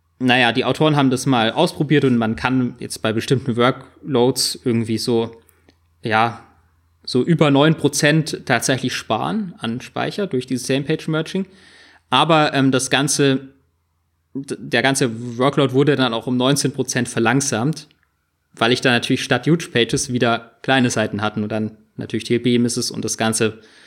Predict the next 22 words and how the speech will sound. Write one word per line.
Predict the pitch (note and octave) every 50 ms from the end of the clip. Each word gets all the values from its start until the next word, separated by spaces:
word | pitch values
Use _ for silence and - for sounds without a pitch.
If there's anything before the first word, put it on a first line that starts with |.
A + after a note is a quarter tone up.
| - - - - _ _ _ _ _ _ _ _
Gedöns, | - B2 - C#3+ C#3+ D3 - C3 C3
warum | B2+ A#2 C#3+ D#3 D3
wir | C#3+ C#3 -
überhaupt | D3+ C#3 B2 C3 A#2 A2+ B2 A#2 A#2 - - - - - - _ _ _ _ _ _ _ _ -
Huge-Pages | B2 A2 - - - A2 G2+ - A#2+ - -
nehmen. | A#2 A2 G2 G2+ A2+ - _ _ _ _ _ _ _ _ _ _ _ _ _ _ _ _ - - _ _ _ _ _ _ _ _ -
Genau. | - D#3 D#3+ D#3 C3+ A2 G2 F#2+ - - - _ _ _ _ _ _ _ -
Und | - C3+ C3 C3 C3+ C3 - - - - - _ -
die | D3 C#3+ D3
Autoren | - D#3 - G3 G#3+ F#3+
haben | F#3 F3+ E3+
das | E3 D#3+ -
jetzt | - C#3+ C#3+ - -
tatsächlich | D3 C3 E3+ E3 C3+ D3+
mal | C#3+ C3+
ausprobiert | A#2 D#3 F#3 - - C#3+ B2 B2+ B2
und | C#3 C3 C3
haben | C3 C3
so | - C3+
ein | B2+
experimentelles, | C3 C3+ - - - - C#3 C3 B2 B2 A#2+ - - D3 D3 D#3 D3+ D3 - - - - - _ -
äh, | - B2 A2+ A2+ A#2